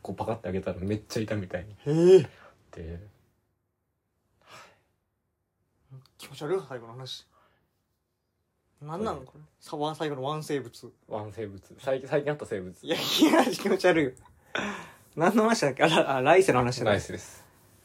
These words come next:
Speaker 1: まあ、ゴキブリはゴキブリで楽しいんですかね。
Speaker 2: どこが？
Speaker 1: その、
Speaker 2: 絶対嫌。
Speaker 1: まあ、人間だけじゃないですか、そのうるさいのって。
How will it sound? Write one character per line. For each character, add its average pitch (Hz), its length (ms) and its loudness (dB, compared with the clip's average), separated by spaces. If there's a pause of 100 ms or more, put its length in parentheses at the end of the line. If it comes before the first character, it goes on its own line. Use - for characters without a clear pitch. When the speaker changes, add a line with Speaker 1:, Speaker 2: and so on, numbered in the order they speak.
(220)
Speaker 1:
ま 147 100 2
あ、 - 40 2
ゴ 120 120 2
キ - 140 -6
ブ 277 80 -6
リ 339 60 0
は 311 60 -2
ゴ 269 120 0
キ 277 120 -4
ブ 277 60 0
リ 294 140 -6
で - 60 -16
楽 226 180 -8
し - 120 -14
い 339 40 -8
ん 302 40 -6
で 101 100 -8
す - 80 -18
か - 100 -14
ね。 92 260 -10
Speaker 2:
ど 127 100 -10
こ 185 160 2
が？ 254 180 -2 (1080)
Speaker 1:
そ - 160 -8
の、 101 220 -4
Speaker 2:
絶 214 120 -4
対 220 60 -6
嫌。 220 100 -6 (680)
Speaker 1:
ま 131 80 -4
あ、 - 20 -2
人 214 240 2
間 202 540 0
だ 165 120 4
け 185 80 -2
じ 156 60 0
ゃ 113 60 0
な 87 60 -2
い - 20 -4
で 87 40 -8
す - 60 -16
か、 90 60 -12
そ 92 100 -8
の 87 80 -4
う 95 100 -6
る 101 60 -2
さ 98 140 -4
い 87 40 -4
の 78 80 -8
っ - 40 -16
て。 - 160 -16